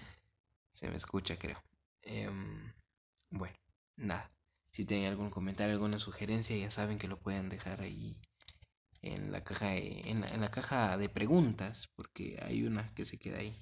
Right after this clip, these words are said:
Este, ¿qué más les iba a comentar? Em, les iba a anunciar de que va a haber otra versión de este libro también narrada por mí, solo que con voces distintas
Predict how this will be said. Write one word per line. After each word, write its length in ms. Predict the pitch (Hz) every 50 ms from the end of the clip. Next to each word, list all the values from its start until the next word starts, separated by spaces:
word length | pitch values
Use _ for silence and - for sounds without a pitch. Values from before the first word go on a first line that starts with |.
| - - - - - _ _ _ _ _ _ _ _ _ _ _ -
Este, 580 | 180 110 127 - - - - - 101 98 101 101 98 98 101 110 110 110 - - _ _ _ _ _ _ _ _ _ - - _ _ _ _ - - -
¿qué 100 | - 101
más 180 | 98 101 98
les 180 | 92 92 - -
iba 100 | 95 98
a 40 | 101
comentar? 580 | - 98 92 95 95 - - 117 123 123 - - - - - _ _ _ _ _ _ _ _ _ - -
Em, 320 | 107 107 101 101 104 104
les 160 | 104 107 -
iba 100 | 117 110
a 40 | 107
anunciar 520 | 110 113 110 113 113 110 - 147 147 156
de 140 | 156 156 151 -
que 340 | - 107 90 87 90 -
va 180 | 104 104 104 104
a 20 |
haber 460 | 104 101 104 107 107 104 - - - -
otra 340 | - - 113 117 - 143 131
versión 360 | 113 107 107 - 117 113 113
de 140 | 113 110 110
este 240 | 110 - - 110 104
libro 500 | 110 110 113 110 113 110 104 101 101 -
también 560 | - - 98 98 98 104 107 110 110 110 110 110 - - - - - _ _ _ _ -
narrada 880 | 110 104 98 98 101 104 104 107 110 110 107 104 101 101 98 95 95 -
por 180 | - 98 98 107
mí, 260 | 113 123 143 139 127
solo 340 | 123 - - 104 104 107 107 107
que 160 | - 104 95
con 380 | - 101 101 107 110 113 110 101
voces 360 | 104 110 113 - 123 117 117
distintas 840 | 120 123 120 - - 127 123 120 120 - 117 117 117 117 - - -